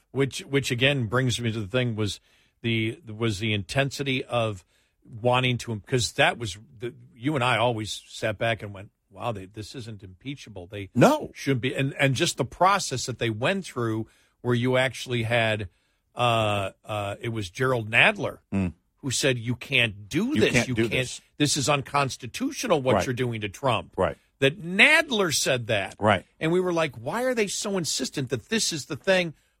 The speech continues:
Speaker 1: Well, you're getting real close to the actual corruption
Speaker 2: That's the problem.
Speaker 1: that
Speaker 2: And
Speaker 1: was
Speaker 2: maybe
Speaker 1: going on,
Speaker 2: it,
Speaker 1: was,
Speaker 2: it
Speaker 1: was that the fear. Now,
Speaker 2: Right.
Speaker 1: there was more emails you had, for example. Uh, you had, uh, uh,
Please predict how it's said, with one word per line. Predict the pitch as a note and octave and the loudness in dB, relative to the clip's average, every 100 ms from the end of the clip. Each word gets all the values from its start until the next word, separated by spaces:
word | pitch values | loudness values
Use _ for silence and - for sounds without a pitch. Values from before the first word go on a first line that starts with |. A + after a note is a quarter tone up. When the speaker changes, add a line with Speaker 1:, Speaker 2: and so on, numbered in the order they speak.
| _ | _
Speaker 1:
Well, | A2 | -4
you're | G#2+ B2 | 0 0
getting | C3 B2+ A2 G#2+ | 0 0 0 -2
real | B2 A2 | 0 -2
close | - D3 D#3+ | 0 -2 -2
to | - A2+ | -4 -4
the | G#2 | -2
actual | G2+ F#2+ A2 G2 | -2 -4 -12 -12
corruption | - G2 C#3 E3 A#2+ | -10 -2 -2 4 4
Speaker 2:
That's | A2+ G2+ | 4 2
the | G#2+ | 0
problem. | - E3 A#2+ | 6 6 6
Speaker 1:
that | G2 | 2
Speaker 2:
And | G2+ | 4
Speaker 1:
was | A#2+ | 4
Speaker 2:
maybe | A2+ | 4
Speaker 1:
going | A#2+ A2+ A2 | 2 0 0
on, | D3 | 0
Speaker 2:
it, | B2+ | 2
Speaker 1:
was, | A2+ G#2 | 2 0
Speaker 2:
it | - | 0
Speaker 1:
was | B2+ | 0
that | A2+ B2 | 2 0
the | - | -2
fear. | G2 E3+ D3+ A#2+ - _ - | -2 0 0 -2 -8 _ 2
Now, | C3+ C#3+ | 8 8
Speaker 2:
Right. | C3+ _ | 6 _
Speaker 1:
there | C3+ D3 | 4 6
was | C#3+ A#2 | 6 2
more | B2+ F3+ F#3+ | 4 4 4
emails | F3+ A3+ B2+ A#2 A#2+ | 2 2 2 2 0
you | C#3 | 0
had, | B2 B2+ A#2 | 4 4 4
for | B2 | -2
example. | A#2 G2 D3 C#3 - G2+ - _ _ _ | -4 2 2 2 -2 -10 -12 _ _ _
Uh, | - A#2+ A#2 A2 A2 | 2 4 6 4 2
you | G#2+ A#2+ | 2 2
had, | A2 A#2 A2 A2 | 4 4 2 2
uh, | A2+ G#2+ G2+ G2 - _ | 2 4 2 -2 -8 _
uh, | G#2+ G#2 G2 F#2+ F#2+ F#2 | -2 0 0 -2 -2 -6